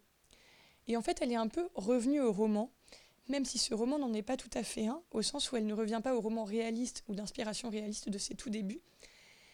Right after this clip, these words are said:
Euh, mais en tout cas, elle ne cesse de s'interroger sur le récit, la chronologie et l'histoire.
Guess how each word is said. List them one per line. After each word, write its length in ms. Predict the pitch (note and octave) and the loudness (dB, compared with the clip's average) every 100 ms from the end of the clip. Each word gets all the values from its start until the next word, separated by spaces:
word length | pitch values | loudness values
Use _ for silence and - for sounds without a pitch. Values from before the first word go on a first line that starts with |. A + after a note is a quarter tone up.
| - - _ - | -20 -20 _ -6
Euh, 400 | G#3 G3 G#3 A#3 - - - - | -4 -4 -6 -8 -12 -20 -20 -2
mais 100 | B3 | 0
en 80 | B3 | 0
tout 140 | C4 | -2
cas, 240 | C4+ E4+ F4+ | 0 0 2
elle 160 | A#3+ A#3 | 2 2
ne 120 | A#3 | 0
cesse 280 | - D#4+ - | 0 0 0
de 80 | |
s'interroger 560 | A3+ B3+ A3 A3+ A3+ D4+ | -2 -2 -2 -2 0 -2
sur 180 | - A3+ | -2 -2
le 120 | G3 | 0
récit, 500 | G3 B3 - A#3 C4+ - - - _ _ | 0 0 0 0 -4 -10 -20 -20 _ _
la 100 | A3 | -4
chronologie 800 | G#3+ B3+ A#3 A3 A3 G#3+ B3 D4+ - | 0 0 2 2 2 2 2 -2 0
et 80 | A3+ | -2
l'histoire. 600 | A3 - - G3 G3+ | -2 -4 -2 -2 -4